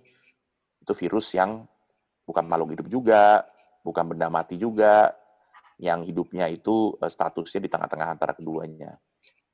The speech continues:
Itu saja dengan tatanan gennya dia yang, eh, kecil, yang cuman sekitar kira-kira tiga puluh ribu,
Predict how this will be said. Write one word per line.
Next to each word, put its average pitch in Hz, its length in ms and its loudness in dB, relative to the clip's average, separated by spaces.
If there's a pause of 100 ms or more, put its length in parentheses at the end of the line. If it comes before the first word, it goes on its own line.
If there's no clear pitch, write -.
(140)
Itu 95 240 -8
saja 123 640 4 (400)
dengan 85 320 -4
tatanan 85 800 -2 (320)
gennya 85 1120 -4
dia 82 240 0
yang, 82 480 -6 (160)
eh, 85 240 -12
kecil, 101 800 0
yang 85 160 -14
cuman 82 200 -8
sekitar 80 680 -2
kira-kira 85 400 -4
tiga 87 320 -8
puluh 90 240 -8
ribu, 82 480 -10